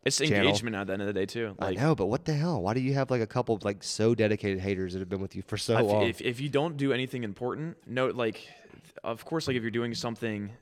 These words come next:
Speaker 1: somebody's gonna hate that you're doing it.
Speaker 2: I know, but that
Speaker 1: So
Speaker 2: level of commitment just seems so weird.
Speaker 1: I
Speaker 2: Like,
Speaker 1: love
Speaker 2: you
Speaker 1: it,
Speaker 2: feel like
Speaker 1: though.
Speaker 2: they'd lose interest. Who are you people? I show
Speaker 1: Yeah.
Speaker 2: yourself. Identify yourself
Speaker 1: Let's go
Speaker 2: right
Speaker 1: fishing,
Speaker 2: now.
Speaker 1: like, for real.
Speaker 2: Yeah.
Speaker 1: I'm
Speaker 2: Well,
Speaker 1: down.
Speaker 2: whatever. So my, I,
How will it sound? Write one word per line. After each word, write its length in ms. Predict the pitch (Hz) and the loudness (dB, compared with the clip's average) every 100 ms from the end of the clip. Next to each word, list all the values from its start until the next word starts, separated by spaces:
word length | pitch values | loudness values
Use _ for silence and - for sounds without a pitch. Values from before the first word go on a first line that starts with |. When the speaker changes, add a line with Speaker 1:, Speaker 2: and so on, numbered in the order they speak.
| _ | _
Speaker 1:
somebody's 420 | - - 131 123 107 | -8 -2 0 0 0
gonna 220 | 107 98 | -4 -6
hate 360 | 101 101 120 113 | -8 -6 -4 -4
that 100 | 110 | -6
you're 140 | 95 | -8
doing 340 | 90 107 92 | -10 -10 -10
it. 160 | 87 85 _ _ | -12 -16 _ _
Speaker 2:
I 100 | - | -4
know, 180 | 113 139 | 4 6
but 120 | 123 | 6
that 100 | 117 98 | 6 6
Speaker 1:
So 20 | |
Speaker 2:
level 180 | 123 113 | 6 4
of 120 | 95 | 2
commitment 420 | - 101 110 85 | -2 -2 -2 -2
just 160 | 90 - | -6 -4
seems 240 | 95 87 | -2 -2
so 160 | - 92 | 0 0
weird. 460 | 90 90 92 87 87 _ - | 2 2 2 0 -6 _ -4
Speaker 1:
I 100 | 104 | 4
Speaker 2:
Like, 160 | 120 | 6
Speaker 1:
love 60 | 131 | 8
Speaker 2:
you 40 | |
Speaker 1:
it, 60 | 151 | 8
Speaker 2:
feel 100 | 175 | 10
like 80 | 151 | 10
Speaker 1:
though. 80 | 127 | 8
Speaker 2:
they'd 80 | |
lose 260 | 110 117 101 | 4 4 4
interest. 520 | 104 82 92 90 - - _ _ | 4 4 2 -2 -10 -16 _ _
Who 160 | - 247 | 10 12
are 160 | 190 180 | 12 12
you 160 | 123 | 12
people? 440 | 104 95 - 58 - - - | 6 2 -2 -8 2 2 4
I 140 | 107 | 6
show 220 | 120 - 175 | 6 12 12
Speaker 1:
Yeah. 140 | 135 | 12
Speaker 2:
yourself. 380 | - 95 82 - | 8 2 -2 0
Identify 440 | 110 120 151 143 92 | 4 8 6 6 0
yourself 320 | 92 - 95 | 0 0 2
Speaker 1:
Let's 100 | - | 4
go 80 | 190 | 4
Speaker 2:
right 100 | 113 | 6
Speaker 1:
fishing, 300 | 196 117 87 | 4 4 0
Speaker 2:
now. 40 | |
Speaker 1:
like, 140 | 101 117 | -6 -8
for 140 | 135 | -8
real. 200 | 190 - - - | -8 -10 -12 -6
Speaker 2:
Yeah. 280 | 101 - 82 _ - | -4 -6 -12 _ -4
Speaker 1:
I'm 80 | 92 | -2
Speaker 2:
Well, 120 | 85 | -2
Speaker 1:
down. 180 | - 151 - - - _ - | -4 -8 -16 -20 -20 _ -8
Speaker 2:
whatever. 460 | 87 78 78 90 - - _ _ _ _ | -4 -2 -2 -2 -6 -16 _ _ _ _
So 260 | - 139 127 | 8 12 12
my, 240 | 123 147 - - | 12 10 8 6
I, 220 | 117 110 | 6 6